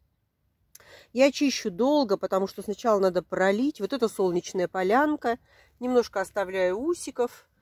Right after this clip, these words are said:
Мало ли кто попросит. Себе вот, допустим, вот я раз составлю, два, вот там три, ну вот так. А это всё, конечно, усики все эти пойдут на продажу.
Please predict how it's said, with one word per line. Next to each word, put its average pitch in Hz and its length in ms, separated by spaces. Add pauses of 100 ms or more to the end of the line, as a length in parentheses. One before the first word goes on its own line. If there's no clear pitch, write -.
(220)
Мало 254 280
ли 170 100
кто - 160
попросит. 254 800 (420)
Себе 254 380
вот, 175 180
допустим, 180 460
вот 180 180
я 180 220
раз 339 340
составлю, 208 680
два, 269 420
вот 196 140
там 185 240
три, 285 360
ну 277 140
вот 233 180
так. 160 240
А 170 120
это 262 240
всё, - 160
конечно, 196 400
усики 196 400
все - 220
эти - 160
пойдут 165 340
на 185 60
продажу. 165 600